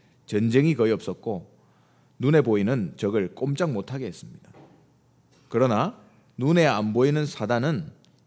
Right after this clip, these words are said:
이기지 못했어요. 다윗 또한, 어, 사단에게 속아서 우리아의 아내 바세바를 범하게 되죠. 히스기야 왕도 하나님이 십오 년을 더 살게 치유하셨는데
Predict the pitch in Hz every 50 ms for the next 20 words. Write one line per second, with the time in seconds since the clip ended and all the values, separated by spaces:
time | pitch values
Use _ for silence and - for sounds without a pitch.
0 | _ - - 151 143 135 120 113 107 87 80 - - 87 80 - - - - _
1 | _ _ _ _ _ _ _ _ _ _ _ _ _ _ _ _ _ _ _ _
2 | _ _ _ _ _ - 110 110 120 143 160 156 - - 156 151 147 139 139 170
3 | 208 254 - - _ _ _ _ _ _ _ _ _ - 98 95 92 - - 110
4 | 107 123 135 147 139 131 117 - 139 123 113 98 - 135 127 104 85 - - -
5 | - _ - - _ _ _ _ - 104 107 110 120 139 147 135 127 113 104 98
6 | 95 92 90 104 139 - - - _ _ _ _ - - 98 101 - - 151 131
7 | 123 117 110 101 - 92 85 85 80 82 82 80 80 76 76 - - _ _ _
8 | _ _ _ _ _ _ _ _ _ _ _ _ _ _ - - 139 131 156 170
9 | 170 180 170 139 123 110 104 95 92 117 135 117 90 - - - _ _ _ _
10 | _ _ _ _ - 160 165 165 156 147 139 131 123 123 - - 208 196 165 156
11 | 143 139 139 139 127 101 113 110 113 110 - - 107 101 101 101 - - - -
12 | 120 123 120 117 117 - 127 117 98 90 82 85 90 82 - _